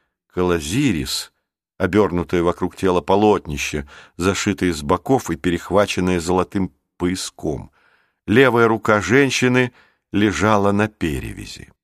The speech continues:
"Это помощница моего отца", тихо сказала Марук. "После того пожара, о котором я рассказывала, у нее рука парализована. Но это еще не все. Похоже, из-за удара по голове она утратила память. Поэтому не удивляйтесь,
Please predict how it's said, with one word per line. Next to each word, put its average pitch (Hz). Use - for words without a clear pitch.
"Это 139
помощница 139
моего 117
отца", 120
тихо 101
сказала 90
Марук. 95
"После 104
того 104
пожара, 95
о 87
котором 98
я 92
рассказывала, 92
у 107
нее 104
рука 104
парализована. 82
Но 90
это 98
еще 95
не 92
все. 87
Похоже, 90
из-за 92
удара 101
по 90
голове 98
она 92
утратила 98
память. 92
Поэтому 131
не 127
удивляйтесь, 110